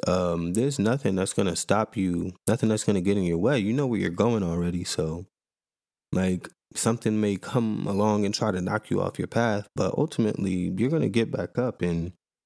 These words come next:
keep going back, you know, keep forging that path forward because you already know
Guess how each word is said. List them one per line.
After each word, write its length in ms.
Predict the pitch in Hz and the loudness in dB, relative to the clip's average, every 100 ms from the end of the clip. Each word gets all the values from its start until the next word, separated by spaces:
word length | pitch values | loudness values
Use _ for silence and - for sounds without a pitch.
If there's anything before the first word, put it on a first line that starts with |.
| - | -10
keep 320 | - 110 - | -2 -2 2
going 260 | 107 101 90 | 4 4 2
back, 300 | 98 90 - _ _ _ - | 2 0 -6 _ _ _ 0
you 120 | 92 | 0
know, 140 | 87 | 0
keep 260 | 82 113 - | 0 -2 0
forging 380 | - 113 98 95 | 2 4 4 2
that 200 | 92 98 | 0 0
path 280 | 107 90 - | 0 0 0
forward 300 | 123 95 87 | 2 2 -2
because 240 | - 98 | -2 0
you 120 | 123 | 0
already 280 | 110 92 90 | 0 0 0
know 300 | 92 104 95 | 0 0 -2